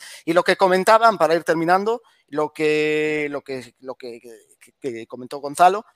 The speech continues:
evidentemente es, es, hay dos tipos de economía. Una economía real que no le importa absolutamente a los bancos centrales ni a,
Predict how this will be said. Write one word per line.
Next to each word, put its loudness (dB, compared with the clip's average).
evidentemente -8
es, -10
es, -6
hay 2
dos -8
tipos -12
de -6
economía. -8
Una -10
economía -4
real 0
que -12
no -8
le -10
importa -8
absolutamente -8
a -14
los -20
bancos -14
centrales -4
ni -12
a, -12